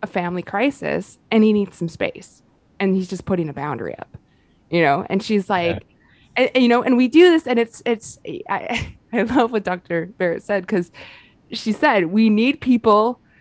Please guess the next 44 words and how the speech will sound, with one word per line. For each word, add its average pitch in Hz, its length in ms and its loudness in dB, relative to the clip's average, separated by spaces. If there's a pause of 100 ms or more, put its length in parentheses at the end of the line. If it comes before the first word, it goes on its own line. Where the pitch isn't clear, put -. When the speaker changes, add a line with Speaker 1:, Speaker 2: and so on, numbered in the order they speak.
(100)
Speaker 1:
you 214 240 4
know, 180 300 0 (280)
so 220 320 6
important 226 360 2
that 202 100 2
we 196 100 0
have 185 380 0 (480)
people 208 300 -2
for 196 140 -2
body, 180 460 0
uh, 170 300 0
the 175 140 -10
body 170 500 -2 (680)
budgeting, 220 600 -2
but 220 280 4
they 220 260 6
also 226 380 4
take 247 300 -2
so - 180 -4
much 254 280 -2
from 170 160 -6
us." - 280 -6
And 185 120 0
I 185 80 4
was 185 160 -2
like, 170 340 0
"Yes, 147 460 -6
so - 280 -6
much." 175 440 -6 (800)
And 214 120 -2
so 226 100 0
I 214 60 4
kinda 240 300 2
wanna 240 180 4
go 208 260 0
into 247 260 2
this, 185 320 -2
like, 170 180 -6
how, 220 460 0
when 233 120 2
it 196 100 -2
comes 233 280 0
to 214 100 -4
relationships 185 1000 0